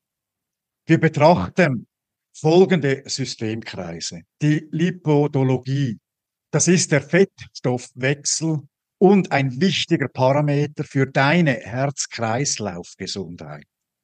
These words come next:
Das System der Biotransformation, also die Entgiftung. Die Methylierung,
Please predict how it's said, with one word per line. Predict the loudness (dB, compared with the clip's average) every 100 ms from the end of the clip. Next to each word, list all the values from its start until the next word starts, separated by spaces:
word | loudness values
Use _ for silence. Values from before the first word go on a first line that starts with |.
| _ _ _ _ _ _ _ _ _
Das | 0 2 0
System | -2 2 4 6 4
der | 2 0 -2
Biotransformation, | -2 2 4 2 -4 -8 -8 -10 -8 -8 -8 -10 -10 -8 -8 -10 -16 -6
also | 0 0 0 -2 -2 -4 _
die | -2 -2
Entgiftung. | -2 -4 -6 -6 -10 -12 -12 -12 _ _ _ _ _ _ _ _ _ _ _ _ -2
Die | 2
Methylierung, | 4 4 2 -2 0 2 4 6 4 2